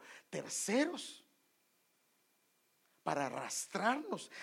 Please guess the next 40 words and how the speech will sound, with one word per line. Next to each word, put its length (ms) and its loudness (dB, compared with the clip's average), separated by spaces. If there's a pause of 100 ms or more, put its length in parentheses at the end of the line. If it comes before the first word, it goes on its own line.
de 220 -2
regreso 680 0
continuamente 1040 0
al 140 2
pasado 540 -2 (280)
e 120 2
impedirnos 880 0
que 140 -2
avancemos. 880 -4 (460)
Porque 400 0 (180)
esto 320 6
lo 140 2
que 100 2
hace 220 2
es 80 2
regresarnos. 880 -2
Por 140 -4
ejemplo, 400 4 (240)
eh, 360 -2
si, 480 -4 (220)
eh, 240 -4
se 140 4
habla 220 4
de 100 -2
un 120 0
pastor, 540 -4 (100)
le 200 0
pierdes 380 0
la 140 -2
confianza. 600 -2
Si 280 -4 (160)
se 160 -2
habla 240 4
de 100 2
un 100 0
hermano, 520 2
a 80 -6
nadie 400 -2
le 140 -2
confías. 640 0